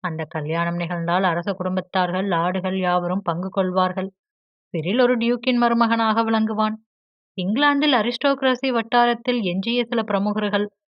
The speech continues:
ஒருவருக்கொருவர் உறவு கொண்டு வாழவே விரும்பினார்கள். அது இந்த சோதனை காலத்தில் அவசியமானதும் கூட. ஆனால் இந்த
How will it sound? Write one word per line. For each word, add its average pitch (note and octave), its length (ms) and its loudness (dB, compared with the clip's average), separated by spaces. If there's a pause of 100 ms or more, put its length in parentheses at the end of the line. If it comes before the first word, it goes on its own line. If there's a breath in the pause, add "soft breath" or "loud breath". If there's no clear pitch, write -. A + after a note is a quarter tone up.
(180)
ஒருவருக்கொருவர் G3 760 -2
உறவு F#3 260 0
கொண்டு G3 300 -2
வாழவே F#3 400 2
விரும்பினார்கள். F#3+ 680 -4 (920)
அது C#4+ 260 4
இந்த C#4 260 0
சோதனை C4+ 440 0
காலத்தில் C4 480 0
அவசியமானதும் A#3+ 800 0
கூட. A#3 380 -2 (520)
ஆனால் C#4 300 4
இந்த C4 280 2